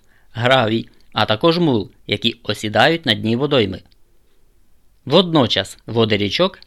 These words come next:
які витікають, прорізають нові річища, тим самим знижуючи рівень води в озері. З часом через зниження рівня води та відкладень на дні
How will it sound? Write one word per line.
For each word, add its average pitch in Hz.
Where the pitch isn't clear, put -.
які 120
витікають, 117
прорізають 117
нові 123
річища, 113
тим 104
самим 104
знижуючи 120
рівень 101
води 104
в 165
озері. 113
З 139
часом 131
через 123
зниження 113
рівня 113
води 107
та 101
відкладень 139
на 107
дні 127